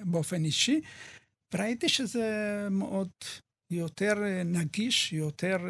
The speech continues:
קל, ויש לו המון, אה, סממנים, כאילו, אה, אה, עדות לחוזק של האנשים, לגבורה שלהם. בדרך כלל,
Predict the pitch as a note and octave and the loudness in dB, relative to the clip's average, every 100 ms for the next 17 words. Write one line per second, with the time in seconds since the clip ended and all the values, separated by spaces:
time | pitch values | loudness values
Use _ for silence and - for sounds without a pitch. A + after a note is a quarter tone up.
0 | D#3+ - - _ _ - E3+ F#3+ F3 D#3 | -6 -10 -20 _ _ 0 4 4 4 2
1 | - F#3 F3 E3 - D#3 D3+ E3+ F#3 F3+ | 2 4 4 2 0 0 2 4 2 2
2 | F3 E3+ - - - _ - - E3+ D#3+ | 2 -2 -6 -12 -20 _ -4 0 0 0
3 | D3+ D#3 E3+ F#3 F#3 F3+ F3 F3 F3+ - | -2 -2 2 4 4 2 0 -4 -4 0
4 | E3+ E3+ E3+ E3 D#3 D3+ - _ _ _ | 0 0 0 -2 -2 -6 -10 _ _ _
5 | F3 E3 E3+ - - - G3 F3+ F3 - | 0 0 -2 -6 -14 -8 -4 -2 -4 0
6 | G3+ C#3+ G3 A#3+ - - F#3+ E3+ F3 - | 2 6 6 4 2 -4 -4 -4 -2 0
7 | F#3 G3 G3 G3 - G3+ G3 G3 F#3+ - | 2 6 4 4 2 2 0 0 0 2
8 | G3 G3 E3+ D3+ B2+ D3 D3 E3+ F3+ - | 2 0 0 -2 -2 -2 0 0 0 0
9 | F#3+ G3 G3+ G3+ G3 - - - - F3+ | 0 4 4 2 -2 -10 -14 -16 -2 2
10 | D#3 G3 - F#3+ F#3 F#3 F3+ F3 | 6 6 6 4 6 6 2 -4